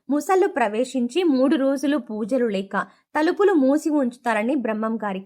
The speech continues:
కాలజ్ఞానంలో రాసి ఉంది. శ్రీ వెంకటేశ్వర స్వామి వారి యొక్క సొమ్మును దొంగలు అపహరిస్తారని కూడా బ్రహ్మం గారు తన కాలజ్ఞానంలో రాశారు. అంతేకాకుండా గరుడ ధ్వజంలో ఓంకార నాదాలు పుడతాయని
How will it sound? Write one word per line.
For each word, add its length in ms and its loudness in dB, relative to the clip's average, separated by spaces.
కాలజ్ఞానంలో 720 0
రాసి 380 -2
ఉంది. 300 -8
శ్రీ 220 0
వెంకటేశ్వర 640 0
స్వామి 440 -2
వారి 260 0
యొక్క 200 -6
సొమ్మును 380 0
దొంగలు 400 4
అపహరిస్తారని 720 -2
కూడా 260 -2
బ్రహ్మం 280 2
గారు 160 4
తన 140 -4
కాలజ్ఞానంలో 760 -2
రాశారు. 440 -8
అంతేకాకుండా 720 0
గరుడ 240 2
ధ్వజంలో 520 -2
ఓంకార 360 0
నాదాలు 380 -4
పుడతాయని 560 -4